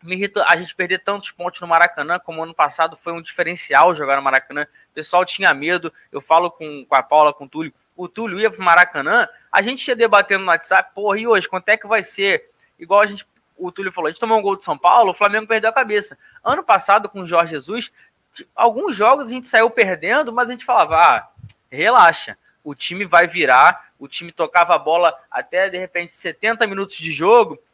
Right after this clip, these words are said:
e no finzinho virava, não tinha isso. Teve um jogo com Fortaleza que o Renier, é, fez de cabeça, jogo que a gente até não merecia ganhar, jogo que a gente jogou mal, mas a gente tinha certeza, os jogadores estavam com a confiança lá em cima. Hoje,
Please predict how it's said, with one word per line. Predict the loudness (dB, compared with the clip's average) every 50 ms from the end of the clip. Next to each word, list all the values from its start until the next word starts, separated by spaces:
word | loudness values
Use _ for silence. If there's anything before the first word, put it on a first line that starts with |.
| _
e | -12 -10
no | -10 -10
finzinho | -10 -10 -8 -8 -8 -8 -8 -8 -8 -8
virava, | -8 -6 0 2 4 6 8 6 6 4 2 -4
não | -6 -6 -10
tinha | -12 -12 -12 -10 -10 -10
isso. | -10
Teve | -10 -12 -12
um | -8
jogo | -6 -6 -6 -6
com | -10 -6
Fortaleza | -6 -4 -2 0 0 0 0 -2 -2
que | -6 -6
o |
Renier, | -6 -6 -8 -8 -6 -4 -4 -4 -6 _ _ _ _ _
é, | -4 0 2 2 2 0 -2 -6 _ _ _
fez | _ -4 -4 -4
de | -6 -4
cabeça, | 0 0 0 2 2 2 0 0 0 -6 -6
jogo | -4 -4 -4 -4
que | -8
a | -10
gente | -4 -2 -2
até | 0 0 0 0
não | 0 -2
merecia | -4 -6 -6 -6 -8 -6 -4 -2 -2
ganhar, | -2 -2 -2 0 2 2 2 0 -2 _ _ _ _
jogo | _ -12 -12 -12
que | -12
a | -10
gente | -8
jogou | -2 0 0 0
mal, | 2 0 0 0 -2 _ _ _
mas | -8 -6 -6
a |
gente | -6 -8 -12 -16
tinha | -12 -10 -10 -10
certeza, | -6 -8 -8 -8 -6 -8 -10
os | -8
jogadores | -6 -4 -4 -4 -4 -8 -12
estavam | -4 -2 0 0 0 -2
com | -6
a | -10 -10
confiança | -8 -12 -14 -12 _ -8 -8 -8 -8 -10 -12 -14 _ _ _ _ _ -2
lá | 2 2 2 2
em | 0
cima. | -4 -10 -14 -10 -8 -8 -6 -4 -4 -4 -6 _ _ _ _ _
Hoje, | -8 -4 -4 -4 -4 -4 -6 -6 -8